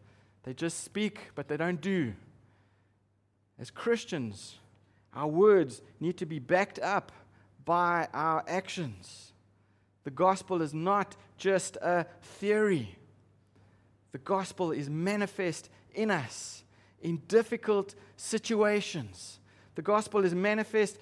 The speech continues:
in us in difficult circumstances. When you've experienced unloving behavior from a work colleague, from a loved one in your home,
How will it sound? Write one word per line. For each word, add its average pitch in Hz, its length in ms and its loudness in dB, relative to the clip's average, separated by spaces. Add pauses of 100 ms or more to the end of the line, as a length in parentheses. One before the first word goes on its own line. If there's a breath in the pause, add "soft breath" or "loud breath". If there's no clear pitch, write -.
(160 loud breath)
in 233 200 0
us 170 400 -2 (380 loud breath)
in 185 140 -2
difficult 226 680 4 (180 loud breath)
circumstances. 185 1300 -2 (1040 soft breath)
When 160 160 -6
you've 214 220 0
experienced 208 840 -4 (460 soft breath)
unloving 202 1120 -2 (880 loud breath)
behavior 214 680 2
from 165 400 -4 (260 soft breath)
a 156 80 -6
work 220 280 2
colleague, 214 500 -4 (360 soft breath)
from 170 180 -6
a 165 40 -4
loved 190 360 0
one 214 180 -2
in 180 100 -2
your 151 120 -4
home, 208 560 -4